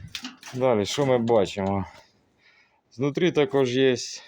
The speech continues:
ручка, защёлка є. Далі для папіруса коробока, ще для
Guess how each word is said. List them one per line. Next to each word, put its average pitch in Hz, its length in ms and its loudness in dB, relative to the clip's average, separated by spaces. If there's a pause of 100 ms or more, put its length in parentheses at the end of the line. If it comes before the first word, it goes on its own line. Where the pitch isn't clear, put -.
(140)
ручка, 123 720 -2 (1080)
защёлка 117 680 0
є. 113 240 2 (220)
Далі 101 520 0 (1000)
для 117 240 0
папіруса 131 680 2
коробока, 120 960 0 (100)
ще 104 280 -4
для 92 220 -2